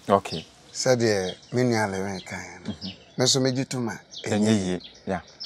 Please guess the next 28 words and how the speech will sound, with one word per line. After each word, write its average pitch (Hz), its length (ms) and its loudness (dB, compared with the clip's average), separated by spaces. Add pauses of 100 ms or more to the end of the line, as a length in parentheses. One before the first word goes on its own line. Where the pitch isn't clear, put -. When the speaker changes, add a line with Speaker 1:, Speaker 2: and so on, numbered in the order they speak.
Speaker 2:
Ketekye 185 520 6
kwan 117 160 2 (140)
no, 90 60 -10 (180)
Speaker 1:
Mhm. 104 240 -10 (280)
Speaker 2:
wɔnam 135 360 8
ne 123 80 2
baabi. 120 460 4 (160)
Speaker 1:
Mhm. 95 160 -12 (320)
Speaker 2:
Sɛbio 135 480 8
kafra, 143 400 6
yɛn 190 160 12
nyinaa 165 220 10
yɛnim 139 120 4
sɛ 151 140 4
ketekye 147 420 2
wɔ 120 160 4
ne 180 160 4
kaa 143 300 6
nante 104 420 -2
mmom. 95 320 -4 (200)
Speaker 1:
Yeah. 95 100 -2 (160)
Speaker 2:
Enti 143 220 4
ketekye 196 460 8
kwan 127 220 4
no 120 60 2
so, 139 160 0
yɛbɛhunu 170 400 8
a, 107 140 2